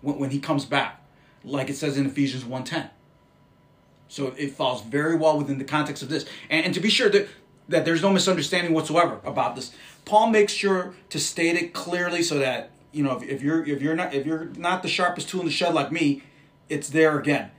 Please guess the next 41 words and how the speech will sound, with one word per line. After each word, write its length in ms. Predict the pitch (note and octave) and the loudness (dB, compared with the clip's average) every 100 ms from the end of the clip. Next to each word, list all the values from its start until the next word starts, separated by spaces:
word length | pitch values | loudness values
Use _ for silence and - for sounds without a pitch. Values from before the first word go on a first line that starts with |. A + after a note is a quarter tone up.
| - _ _ - | -20 _ _ -6
It 140 | E3 | 0
is 200 | F3 E3 | 2 0
only 420 | F3+ F3+ G3+ G#3 G3+ | 0 0 2 4 4
by 220 | D#3 C#3 | 4 2
God's 560 | B2 D3 D3+ D#3 D#3 A#2+ | 2 2 6 6 6 2
grace 460 | A#2 C3+ D3+ D#3+ - | -4 0 2 0 -2
that 140 | C#3 | 0
you 120 | C#3+ | 0
have 240 | C#3+ C#3 - | 2 0 -2
been 140 | A#2 | -8
saved. 420 | A2 - C#3 A#2 | -6 -4 -4 -4
He 60 | B2 | -4
makes 200 | D3 D3 | -4 -2
that 180 | D3 - | -6 -2
parenthetical 560 | D#3 D#3+ D#3+ D3 C#3+ | 0 0 0 -2 -2
statement 360 | C#3 D3+ C#3+ C3+ | -4 -2 -2 -4
right 160 | C3 | -6
in 120 | B2+ A#2 | -6 -10
there. 120 | G2 - - - | -12 -20 -20 -10
Make 140 | C#3 | -4
sure, 180 | C3+ D#3 | -2 -2
because 280 | D3 C#3 C3+ - - | -4 -4 -6 -10 -10
there 160 | C#3 D3+ | 0 0
are 80 | E3+ | 0
people 300 | F3+ - D#3+ | -2 -4 2
who 100 | E3 | 4
are 200 | D3+ D3+ | 6 4
like 180 | D3 | 0
me 420 | C#3+ D#3+ C#3 C#3 - _ _ _ _ - | 2 4 4 2 -2 _ _ _ _ -8
who 80 | C#3 | -4
need 320 | C3 D3 D3 | 4 4 4
these 180 | D3 C#3+ | 0 0
kinds 360 | - C#3+ C#3 B2+ | 0 -2 0 -2
of, 420 | A#2+ A2+ G#2+ G2 - _ _ _ _ - | -6 -10 -12 -16 -20 _ _ _ _ -12
to, 100 | C#3+ | -8
to 140 | C#3 C#3+ | -6 -4
see 240 | - D#3 | 0 2
it 360 | D3+ D3 B2+ A2+ | 0 -2 -12 0
that 360 | D3 D#3 - | 2 2 -2
succinctly 540 | - C#3+ - G3+ D#3+ C#3+ | -6 -6 -6 -8 -6 -10
put. 420 | - E3 - | -6 -6 -6